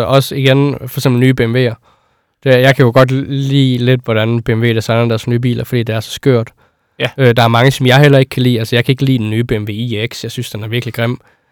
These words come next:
Speaker 1: Men det respekterer jeg også, og synes
Speaker 2: <laughs>
Speaker 1: på en eller anden måde, at det er, at, at det er, det er fedt.
Speaker 2: Ja.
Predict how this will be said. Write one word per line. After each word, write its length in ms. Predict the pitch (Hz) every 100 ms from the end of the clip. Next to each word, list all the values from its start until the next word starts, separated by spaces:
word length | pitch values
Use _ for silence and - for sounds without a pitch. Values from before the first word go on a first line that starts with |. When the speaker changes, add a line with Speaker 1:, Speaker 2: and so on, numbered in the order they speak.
| _ _ _ -
Speaker 1:
Men 180 | 131
det 120 | 139 131
respekterer 460 | 127 - - 170
jeg 80 | 110
også, 320 | 107 123 - -
og 60 |
synes 240 | - 131 -
Speaker 2:
<laughs> 80 | -
Speaker 1:
på 60 | 135
en 60 |
eller 80 | 123
anden 100 | 120
måde, 220 | 120 131
at 120 | 127 135
det 160 | 123
er, 120 | 110 104
at, 320 | 104 120 120
at 180 | 135 -
det 80 | 127
er, 100 | 120
det 180 | - 135
er 40 |
fedt. 260 | - 180 - _
Speaker 2:
Ja. 40 | _